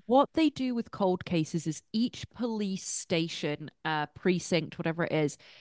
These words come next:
they have stacks beyond stacks of cold cases, whether there's been bodies found and never identified, the missing, whether there have been cases that have just never concluded,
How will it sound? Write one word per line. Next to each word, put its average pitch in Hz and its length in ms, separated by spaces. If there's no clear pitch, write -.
they 220 80
have 196 100
stacks - 1080
beyond 160 760
stacks - 720
of - 80
cold 156 260
cases, 143 540
whether 175 220
there's 165 240
been 160 180
bodies 170 420
found 160 300
and 160 80
never 151 220
identified, 135 680
the - 60
missing, 151 500
whether 170 360
there 160 260
have 151 240
been 165 160
cases 170 460
that - 100
have 151 240
just - 320
never 156 760
concluded, 143 800